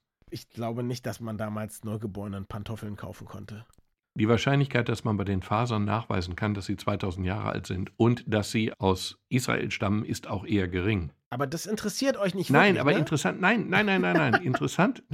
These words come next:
Speaker 2: <laughs> Ich muss die Stimme heben, sonst setze ich mich, nein, interessant finde ich eigentlich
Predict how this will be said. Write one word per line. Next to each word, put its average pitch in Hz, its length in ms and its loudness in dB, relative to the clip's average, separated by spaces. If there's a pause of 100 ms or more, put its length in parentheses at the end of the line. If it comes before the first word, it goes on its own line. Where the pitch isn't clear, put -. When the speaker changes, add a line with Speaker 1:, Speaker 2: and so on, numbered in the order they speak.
(220)
Speaker 2:
<laughs> - 540 0
Ich 98 200 2
muss 127 180 6
die 123 100 0
Stimme 147 300 4
heben, 104 240 4
sonst 98 380 -2 (460)
setze 110 300 2
ich 104 80 -4
mich, 120 140 -4 (160)
nein, 110 240 2
interessant 117 480 0
finde 107 220 -2
ich - 180 -12 (560)
eigentlich 113 640 2